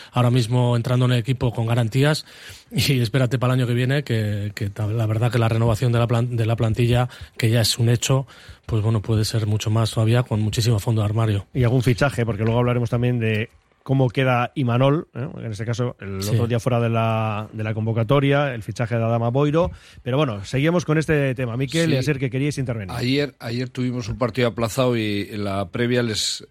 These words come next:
Speaker 3: les hablaba a los jugadores de, bueno, habían visto todos el partido de Athletic,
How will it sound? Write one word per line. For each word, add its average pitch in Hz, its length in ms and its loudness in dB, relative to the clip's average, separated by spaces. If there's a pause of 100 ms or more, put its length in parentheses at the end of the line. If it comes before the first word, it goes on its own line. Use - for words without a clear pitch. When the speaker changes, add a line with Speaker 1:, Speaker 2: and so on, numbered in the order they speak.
Speaker 3:
les 104 220 -8
hablaba 107 300 0
a - 20 2
los 117 180 0
jugadores 120 560 0
de, 90 520 -2
bueno, 98 180 -4
habían 95 240 0
visto 98 200 -4
todos 85 200 -4
el 92 100 -2
partido 95 260 -2
de 98 40 2
Athletic, 120 440 -2